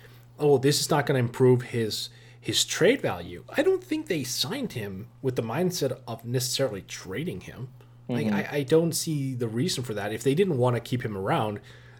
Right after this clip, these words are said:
Speaker 1: they could flip him right now as an expiring contract. Like, t-, there, there wasn't really any incentive to do it o-, outside of him necessarily saying, "Hey, I want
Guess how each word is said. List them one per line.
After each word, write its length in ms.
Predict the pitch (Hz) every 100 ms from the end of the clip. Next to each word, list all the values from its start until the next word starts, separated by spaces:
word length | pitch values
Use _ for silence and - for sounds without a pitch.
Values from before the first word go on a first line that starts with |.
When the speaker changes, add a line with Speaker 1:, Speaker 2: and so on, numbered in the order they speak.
| -
Speaker 1:
they 100 | 113
could 120 | -
flip 280 | - 160 -
him 120 | 120
right 180 | 127 101
now 300 | 98 139 117
as 120 | 104
an 60 |
expiring 440 | 98 - 107 98 90
contract. 540 | - 95 - - - -
Like, 220 | - 120 - -
t-, 140 | - - - -
there, 180 | - 127 - - -
there 100 | 127
wasn't 340 | 117 139 151
really 220 | 131 127
any 260 | 117 120 110
incentive 520 | 98 - 113 113 107
to 100 | 101
do 260 | 95 147 165
it 120 | 123
o-, 160 | 127 123
outside 480 | 127 123 - 117 110
of 160 | -
him 300 | - 131 131
necessarily 560 | 127 101 107 110 107 101
saying, 380 | - 123 110 95
"Hey, 180 | 113 98
I 80 |
want 320 | 98 98 101